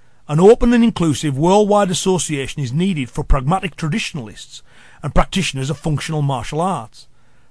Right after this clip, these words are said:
The World Combat Association fulfills this need. Many martial arts bodies have a recurring bad habit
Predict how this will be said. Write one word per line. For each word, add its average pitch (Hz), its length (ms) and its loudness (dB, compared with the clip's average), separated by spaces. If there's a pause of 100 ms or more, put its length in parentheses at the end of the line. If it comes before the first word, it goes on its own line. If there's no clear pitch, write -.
The 160 80 0
World 185 300 4
Combat 233 360 2
Association 139 680 -6
fulfills 147 460 -4
this 156 180 -6
need. 160 380 -6 (1000)
Many 233 260 4
martial 233 380 4
arts 190 220 4
bodies 135 380 -2
have 147 160 -2
a 156 40 -2
recurring 185 560 -2
bad 185 180 2
habit 123 360 -6